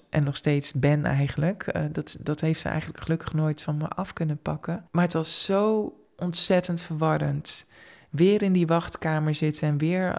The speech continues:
van alles te horen krijgen hoe ik me moest gedragen. En dan gingen we naar binnen en dan, ehm, begon mijn moeder ook te vertellen, weet je.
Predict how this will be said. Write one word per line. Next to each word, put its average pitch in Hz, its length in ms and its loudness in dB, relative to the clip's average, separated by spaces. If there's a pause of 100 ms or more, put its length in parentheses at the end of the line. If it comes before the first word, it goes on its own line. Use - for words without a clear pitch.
(140)
van - 200 -4
alles 180 300 0
te - 100 0
horen 160 340 2
krijgen 151 460 0
hoe 156 220 -2
ik - 240 -8 (360)
me 160 100 4
moest 160 260 2
gedragen. 147 720 0 (340)
En 156 100 4
dan 160 80 8
gingen 170 220 4
we 160 60 6
naar 147 120 4
binnen 165 400 4
en 156 120 2
dan, 147 240 0 (160)
ehm, 143 460 2 (400)
begon 151 300 2
mijn 151 120 4
moeder 151 220 2
ook 147 140 0
te 135 100 -6
vertellen, 147 560 -2
weet 156 220 -4
je. 202 160 -4